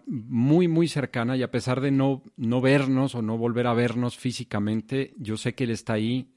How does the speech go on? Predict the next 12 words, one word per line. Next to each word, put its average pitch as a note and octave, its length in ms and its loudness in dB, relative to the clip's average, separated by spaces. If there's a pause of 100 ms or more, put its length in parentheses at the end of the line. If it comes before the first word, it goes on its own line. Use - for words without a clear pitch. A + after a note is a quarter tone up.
(120)
para G2 200 -2
mí A#2 420 -2
y G2+ 240 -2
es - 340 -4 (680)
cuando, G#2+ 560 -2
cuando G#2 240 -4
me G#2+ 100 2
manda A2+ 260 2
un C3 60 4
mensaje, A2+ 380 0
me G#2+ 120 0
dice, A2 200 -6